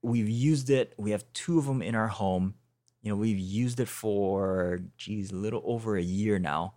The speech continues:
I could tell immediately when I, when we put it in the house, I could tell a difference in, in the breathing of the air quality. The hepa filter that they use is an ultra hepa filter, and it, you know, gets down to, like,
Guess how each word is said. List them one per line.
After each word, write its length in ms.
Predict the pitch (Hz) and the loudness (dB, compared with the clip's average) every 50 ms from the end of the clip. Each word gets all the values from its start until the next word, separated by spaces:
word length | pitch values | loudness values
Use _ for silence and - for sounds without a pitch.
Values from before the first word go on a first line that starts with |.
| _ - - | _ -2 2
I 140 | 104 117 143 | 2 2 2
could 200 | 135 - 113 - | 2 -2 -6 -4
tell 260 | - 123 104 98 95 | 0 2 2 2 2
immediately 800 | - 117 113 117 123 139 170 190 180 170 123 87 71 90 92 95 | 0 0 0 2 4 6 6 6 6 4 2 2 0 -2 -2 -2
when 260 | 87 95 92 92 92 | -2 -2 -2 0 0
I, 200 | 95 92 92 90 - - - | 0 0 -2 -4 -6 -8 -8
when 320 | - 101 98 92 90 78 | -4 -2 -2 -2 -2 -2
we 100 | - 95 | -4 -6
put 200 | 95 - 113 104 98 | -4 -2 -2 -2 0
it 60 | 104 | 0
in 100 | 104 101 | 0 0
the 60 | 98 | 0
house, 260 | 92 101 95 90 - - | -2 -4 -6 -6 -6 -8
I 60 | - 92 | -8 -6
could 140 | - 101 | -6 -8
tell 300 | - - - 95 92 90 | -8 -4 -2 -2 -2 0
a 60 | 80 95 | -2 -4
difference 500 | 87 104 104 92 - 107 95 87 - 92 | -2 -2 -2 -2 0 -2 -2 -2 -2 -2
in, 260 | 90 90 87 78 - - | 0 0 0 -2 -6 -6
in 160 | - 92 92 90 | -4 -2 -2 -2
the 60 | 92 | -2
breathing 380 | 87 90 98 98 92 101 98 | -2 0 -2 0 0 0 -2
of 80 | 92 87 | -2 -4
the 120 | - - | -6 -6
air 160 | - 92 90 87 | -6 -6 -6 -6
quality. 600 | - - - 95 92 90 92 87 87 87 - _ _ _ - - _ | -8 -6 -6 -4 -2 -2 -2 -4 -6 -8 -10 _ _ _ -20 -20 _
The 220 | 104 98 107 110 104 | -12 -6 -2 0 0
hepa 340 | 98 - 151 160 - 156 | 2 2 0 2 0 -2
filter 340 | - - 131 123 117 120 113 | -2 0 -2 -2 0 0 -2
that 180 | 98 107 101 - | -2 -2 -2 -2
they 60 | 101 | -2
use 380 | 101 95 98 107 107 101 98 101 | -4 -2 0 0 0 0 -2 -4
is 140 | 98 95 | -4 -4
an 60 | 98 - | -6 -2
ultra 300 | - 110 117 113 - 110 | 0 -2 -2 -2 -4 -8
hepa 260 | 98 - 110 - 101 95 | -6 -8 -4 -4 -4 -4
filter, 560 | - - - 98 92 - - 104 95 90 - - - _ _ _ _ _ _ _ | -4 -2 0 0 0 0 0 0 0 0 -2 -6 -20 _ _ _ _ _ _ _
and 160 | - 98 101 | -4 0 0
it, 260 | 98 95 95 98 - _ _ _ _ _ _ _ _ - | 2 2 0 -2 -6 _ _ _ _ _ _ _ _ -4
you 60 | 107 | -2
know, 120 | 98 98 95 | 0 0 0
gets 320 | 90 90 113 110 - - | 0 0 -2 -2 -2 -2
down 300 | - 95 92 92 95 92 - | -6 -2 0 0 0 0 -2
to, 140 | - 95 | -6 -8
like, 280 | 87 87 90 90 90 - | -6 -6 -6 -6 -6 -8